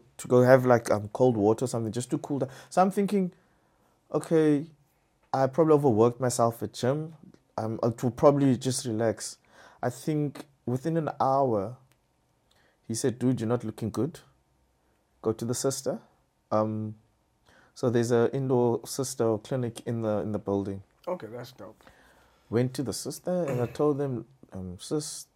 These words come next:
Speaker 1: this is the case. My heart's beating irregularly. It beats fast and then just slows down." She sat me down. She took my pulse. She read my pulse and then she's like, "This is definitely not normal." She quickly called in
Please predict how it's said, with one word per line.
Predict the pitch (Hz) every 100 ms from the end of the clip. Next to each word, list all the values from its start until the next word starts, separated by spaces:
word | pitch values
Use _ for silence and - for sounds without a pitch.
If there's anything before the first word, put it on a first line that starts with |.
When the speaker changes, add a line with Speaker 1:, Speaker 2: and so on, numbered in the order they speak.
| _ _ _ -
Speaker 1:
this | 107 -
is | 123 117 110 - -
the | -
case. | 147 151 139 - - _ _ _ _ _ _ _ -
My | 95 92
heart's | 95 113 -
beating | - 110 107 117 -
irregularly. | 107 92 92 123 123 123 127
It | 110 _ _ -
beats | 92 -
fast | - 180 190 -
and | 107
then | 98
just | 98 98
slows | - 98 95
down." | - 101 123
She | -
sat | 131 - 190
me | 92 92
down. | 123 185 202 190
She | - 113 107
took | - -
my | 92
pulse. | - 175 269 254 - - _ _ _ _ _ _ _ _ _ _ _ _ _ _ _
She | - 95
read | 101 120
my | 87
pulse | - 151 170 170 -
and | 104 101
then | 101
she's | 101 80
like, | 90 90 - _ _ -
"This | 107 - - _
is | 101 90
definitely | 107 101 107 92 98
not | 90 -
normal." | 82 85 87
She | - 95
quickly | 135 113 120
called | 113 117 110 104
in | 110 110 107